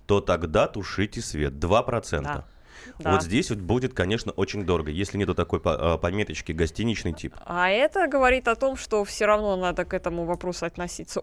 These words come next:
Speaker 2: очень внимательно, очень внимательно изучать все документы и, кроме того, выяснять, э, какая управляющая компания это все дело будет обслуживать и будет ли это считаться, так сказать, гостиничным типом, потому что,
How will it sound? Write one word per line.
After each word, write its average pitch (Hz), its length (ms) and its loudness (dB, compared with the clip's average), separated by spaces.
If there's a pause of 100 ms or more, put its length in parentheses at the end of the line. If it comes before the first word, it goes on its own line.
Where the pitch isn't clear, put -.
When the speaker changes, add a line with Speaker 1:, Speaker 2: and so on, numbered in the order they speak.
Speaker 2:
очень 208 460 6
внимательно, 151 760 -8
очень 208 480 2
внимательно 175 800 0
изучать 170 380 -4
все 190 120 -6
документы 220 520 0
и, 226 160 -4
кроме 196 400 2
того, 196 380 2
выяснять, 180 760 -2
э, 185 180 0
какая 190 320 4
управляющая 180 640 -2
компания 175 480 0
это 165 160 -6
все - 180 -6
дело 160 280 2
будет 160 320 -4
обслуживать 202 680 0
и 170 240 -2
будет 208 360 -2
ли 175 80 0
это 180 240 2 (120)
считаться, 180 920 0
так 170 100 -8
сказать, 170 360 -6
гостиничным 190 640 0
типом, 175 300 -6
потому 165 340 -4
что, - 240 -8